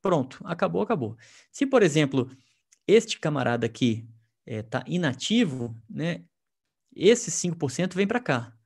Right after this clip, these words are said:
esses dez pra cá, esses dez pra cá e esses vinte pra cima, pra esse nível que tá aqui. Então, isso tudo sobe se uma pessoa tá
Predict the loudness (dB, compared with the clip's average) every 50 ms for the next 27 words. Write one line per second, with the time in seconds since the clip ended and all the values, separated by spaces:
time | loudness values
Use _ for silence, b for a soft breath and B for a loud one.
0 | _ _ _ _ _ _ _ _ -2 -2 0 0 0 -2 0 2 2 2 2 2
1 | -2 -6 -8 -4 0 2 2 2 2 0 -4 -6 -6 -6 -4 -4 -2 -4 -4 -4
2 | -2 -2 -2 0 -2 -2 -4 -6 -6 -2 0 2 2 2 0 0 0 0 0 0
3 | 0 -2 -6 -4 -4 -4 -4 -4 -4 -6 -6 -6 -6 -6 -8 -6 -4 -2 -2 -2
4 | -2 -6 -10 _ _ _ _ _ _ _ _ _ _ _ _ _ -4 -2 -2 -2
5 | -2 0 0 2 2 0 0 -4 -6 -4 -4 -4 -4 -6 -12 -12 -12 -14 -18 _
6 | _ _ _ _ -16 -12 -6 -2 -2 -2 -2 0 0 0 0 0 -2 -6 -8 _
7 | -14 -12 -12 -10 -10 -8 -2 0 2 2 2 0 -2 -4 -6 b b b b b
8 | b b b b b b -14 -8 -4 -2 0 2 2 0 0 -2 -4 -4 -2 -2
9 | -2 0 -2 -2 -2 -4 -4 -6 -6